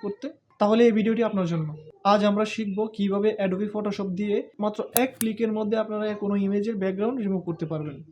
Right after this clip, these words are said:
নতুনদের জন্য এটি হচ্ছে খুব কার্যকরী টিপ, তাই পুরো ভিডিওটি দেখুন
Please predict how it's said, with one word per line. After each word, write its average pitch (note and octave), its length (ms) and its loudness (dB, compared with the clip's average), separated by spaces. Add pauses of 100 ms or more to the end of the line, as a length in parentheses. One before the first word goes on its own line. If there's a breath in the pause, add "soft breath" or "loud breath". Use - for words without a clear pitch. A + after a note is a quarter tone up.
(160)
নতুনদের A#3 380 2
জন্য G#3+ 220 0
এটি A3 180 0 (120)
হচ্ছে A3+ 220 -6 (100)
খুব G#3 100 -6 (100)
কার্যকরী G#3 340 -2
টিপ, G3 240 -6
তাই G3+ 200 2
পুরো A3+ 180 2
ভিডিওটি G#3+ 360 2 (100)
দেখুন A3 260 2